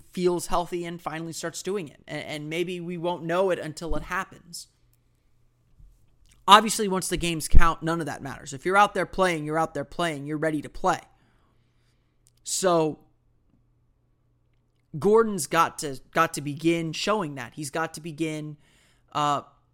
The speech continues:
showing us who he is as a player. He's, again, this bundle of potential,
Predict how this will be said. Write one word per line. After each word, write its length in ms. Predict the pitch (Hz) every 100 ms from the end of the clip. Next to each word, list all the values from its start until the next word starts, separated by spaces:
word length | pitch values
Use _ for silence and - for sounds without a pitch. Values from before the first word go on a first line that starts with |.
| _ _ _ _ _
showing 480 | - - 220 214 180
us 460 | 156 147 - - _ _
who 180 | 208 196
he 260 | 170 185
is 140 | 175 156
as 140 | 151
a 40 | -
player. 400 | - 175 98 - _ _ _ _ _
He's, 260 | - 175 - _ -
again, 400 | 147 202 156 127
this 180 | 147 -
bundle 380 | 175 170 185 190
of 120 | 185
potential, 600 | 175 196 202 - 131